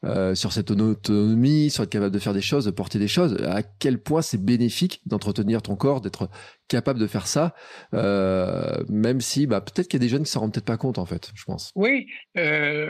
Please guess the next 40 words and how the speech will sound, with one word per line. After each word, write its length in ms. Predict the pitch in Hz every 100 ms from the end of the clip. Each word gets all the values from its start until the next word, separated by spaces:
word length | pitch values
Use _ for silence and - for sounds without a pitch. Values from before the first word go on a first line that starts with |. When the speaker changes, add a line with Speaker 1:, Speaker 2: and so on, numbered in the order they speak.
| 151
Speaker 2:
de 920 | - - - - - - _ _ -
temps 180 | 208 220
en 100 | 233
temps, 140 | 277
il 60 | 240
y 40 |
a 20 |
des 120 | 170 160
critiques, 480 | 175 170 214 208
euh, 220 | 160 143 135
aussi 380 | 143 143 185
qui 140 | 185 147
m'énervent 380 | 143 160 175 156
un 120 | 151
peu. 360 | - 170 233 240 - - - _ _
Euh, 300 | 175 143 143
par 140 | 143 165
exemple, 340 | 170 175 151 - - _ _ - 156
euh, 120 | 156 113 - 110 113 - -
l'autre 280 | 156 147 160
jour, 260 | 208 208 160
il 40 |
y 40 |
avait 160 | 160 156
une 100 | 151
critique, 560 | - 175 170 196 190 160
euh, 240 | 147 139 - - - _ _ -
du-, 320 | 143 139 131
d'une 240 | 123 135
fille, 280 | 127 180 190
je 60 | 180
crois, 140 | 170
qui 160 | 160 151
me 80 | 139
disait, 600 | 156 151 147 170 180 156 - - - - -
euh, 460 | 143 147 139 139 131 - _ _ 143
donc 180 | 139
je 60 | 120
faisais 180 | 110 139
une, 140 | 131